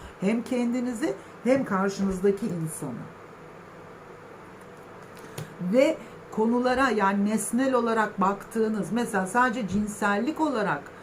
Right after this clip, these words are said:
e, baktıysanız eğer, hani dedik ya,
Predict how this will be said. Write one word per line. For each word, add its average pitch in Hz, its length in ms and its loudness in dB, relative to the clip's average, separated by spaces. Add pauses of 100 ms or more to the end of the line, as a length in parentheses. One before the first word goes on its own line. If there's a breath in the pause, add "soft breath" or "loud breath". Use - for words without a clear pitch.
(300 loud breath)
e, 170 340 4 (140)
baktıysanız 202 960 2
eğer, 165 340 2 (380 loud breath)
hani 190 240 2
dedik 233 300 2
ya, 196 220 4